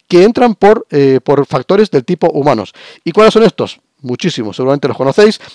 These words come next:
Desconocimiento de las medidas de seguridad en la empresa, eh, por mismos internos o incluso externos, si exten-, ex-, externalizamos algún tipo de, de, de, de cosa que hace la empresa. La falta de capacitación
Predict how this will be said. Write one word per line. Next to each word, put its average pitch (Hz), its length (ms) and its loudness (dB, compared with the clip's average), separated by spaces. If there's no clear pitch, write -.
Desconocimiento 147 720 -2
de 143 60 4
las 135 120 0
medidas 135 440 0
de 123 100 -10
seguridad 131 280 -4
en 139 180 -6
la 120 60 -2
empresa, 185 380 -2
eh, 135 560 2
por 123 160 -2
mismos 147 300 -2
internos 143 480 -2
o 156 80 0
incluso 135 320 -2
externos, 214 540 -2
si - 180 -6
exten-, 127 380 -8
ex-, 123 340 -4
externalizamos 147 880 -2
algún 131 240 -4
tipo 139 360 0
de, 127 100 -6
de, 123 540 -2
de, 113 600 -4
de 113 140 -6
cosa 131 240 -4
que 123 80 -4
hace 123 120 -4
la 131 60 0
empresa. 214 400 0
La 143 160 2
falta 202 320 0
de 151 100 4
capacitación 156 680 -2